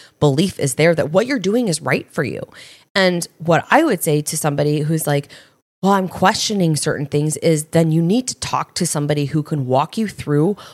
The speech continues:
why this is important for you. For example, when we're walking through G I map, uh, protocols, we're walking through, you know, what the results are on the G I map. We're explaining things to each, you know, client as an individual as to what marker,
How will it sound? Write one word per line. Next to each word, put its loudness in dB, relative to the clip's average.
why 4
this 0
is -2
important -2
for -4
you. -4
For 6
example, 2
when 2
we're 2
walking 0
through -2
G -2
I -2
map, -6
uh, 2
protocols, 2
we're 0
walking -2
through, 0
you -2
know, 2
what 0
the 0
results 2
are 2
on 0
the 0
G 0
I 0
map. -2
We're 0
explaining -2
things 0
to -2
each, -4
you 0
know, 2
client 2
as 2
an 0
individual 2
as -2
to -2
what -2
marker, 0